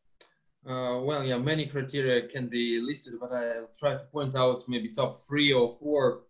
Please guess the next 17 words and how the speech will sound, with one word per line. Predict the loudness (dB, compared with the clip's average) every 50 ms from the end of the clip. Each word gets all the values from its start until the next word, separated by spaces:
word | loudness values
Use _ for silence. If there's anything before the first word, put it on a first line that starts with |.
| _ -14 -10
uh, | -8 -6 -6 -6 -4
based | -4 -4 -4 -4
on | -6 -4
our | -2 0 2 2 2
experience, | 0 -4 -6 -6 -4 -2 0 0 -2 -4 -8 -12 -16 -12
not | -10 -8 -6 -6 -4 -4
only | -4 -4 -2 -4
with | -4 -6 -6
Master | -6 -8 -10 -10 -12 -12
P | -10 -8 -8
S, | -10 -10
but | -12 -18 -20 _ _
with | -20 -18 -8 -2
various | 0 2 2 2 0 -4 -8
cases. | -8 -6 -6 -6 -6 -8 -12 _ _ _ _ _ _ _ _ _ _
So | -12 -10
first, | -4 2 4 4 4 4 2 -8 -14